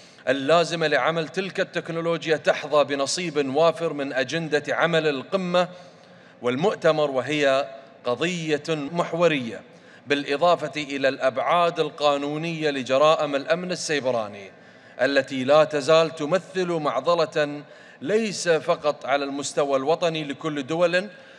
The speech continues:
بل على المستوى الدولي في تكييفها القانوني من حيث تحديد المسؤولية عنها وما يتطلبه ذلك من فرصة عقوبات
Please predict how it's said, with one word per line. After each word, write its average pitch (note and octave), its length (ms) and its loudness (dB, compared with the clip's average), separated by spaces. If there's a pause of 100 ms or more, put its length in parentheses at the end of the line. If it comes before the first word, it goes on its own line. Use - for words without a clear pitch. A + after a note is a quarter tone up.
(200)
بل C3 380 2
على B2+ 220 -4
المستوى B2+ 640 0
الدولي D#3 680 0
في C3+ 200 -8
تكييفها E3+ 680 -2
القانوني D3 640 0
من B2+ 180 -6
حيث D3 360 -2 (540)
تحديد D#3+ 480 -6
المسؤولية E3 840 -2
عنها A2 440 0 (500)
وما C#3+ 280 6
يتطلبه D3 840 0
ذلك D#3+ 320 0
من C3+ 160 -8
فرصة D#3 480 -6
عقوبات C#3 680 0